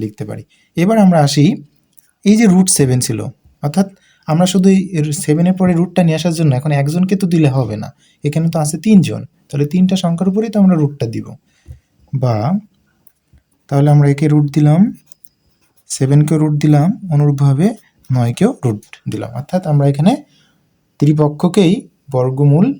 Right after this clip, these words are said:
দেয়া হলো। অতএব এবার চারকে যদি আমরা বর্গমূল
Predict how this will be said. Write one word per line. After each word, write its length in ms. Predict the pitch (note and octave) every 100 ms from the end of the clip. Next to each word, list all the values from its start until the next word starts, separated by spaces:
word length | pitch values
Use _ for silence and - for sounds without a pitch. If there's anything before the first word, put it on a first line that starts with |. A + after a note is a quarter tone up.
| _ _ _ C3
দেয়া 180 | G#2+ F#2+
হলো। 180 | G#2 G2+ _ _ _ _ _ _ _
অতএব 380 | C#3 C#3 E3 F3+ - -
এবার 160 | F#3 F#3
চারকে 260 | F3 E3 E3+ G3
যদি 100 | F#3+
আমরা 140 | F#3+ E3
বর্গমূল 340 | D3 D3+ F3